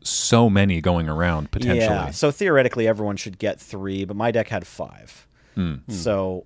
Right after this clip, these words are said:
Speaker 1: Well,
Speaker 2: I
Speaker 1: some
Speaker 2: mean,
Speaker 1: people just didn't want them.
Speaker 2: Yeah, exactly. Some people are playing fast two-color decks and didn't need that many of them, but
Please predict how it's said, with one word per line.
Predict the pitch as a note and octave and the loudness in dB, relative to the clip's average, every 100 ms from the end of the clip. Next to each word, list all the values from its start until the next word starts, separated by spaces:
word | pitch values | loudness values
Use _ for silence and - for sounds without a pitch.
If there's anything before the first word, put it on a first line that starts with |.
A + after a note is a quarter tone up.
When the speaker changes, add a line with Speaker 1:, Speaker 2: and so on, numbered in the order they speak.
| - | -6
Speaker 1:
Well, | G#2 | -2
Speaker 2:
I | |
Speaker 1:
some | G#3 | 2
Speaker 2:
mean, | A3+ | 2
Speaker 1:
people | G2+ | 0
just | E2+ E2 | -4 -6
didn't | D#2+ | -6
want | D2 F#2 | -4 -4
them. | - - | -6 -12
Speaker 2:
Yeah, | C3+ D#3 D#3 | -4 2 2
exactly. | C#3 C#3 A2+ G2 | 2 0 -2 -2
Some | - D#3+ | -6 -4
people | D#3+ C3+ | -2 -4
are | |
playing | A#2+ _ A#2+ A2 | -4 _ -8 -8
fast | G2+ A2 F#2+ - | -2 -2 -2 -6
two-color | E3 D3 | -4 -2
decks | C3+ B2+ | 0 -2
and | A2 | -6
didn't | G2 F#2+ | -6 -6
need | A#2+ | -4
that | A2+ | -4
many | A2 G#2+ | -4 -4
of | G#2+ | -6
them, | A2 G#2+ | -6 -2
but | A2 | -2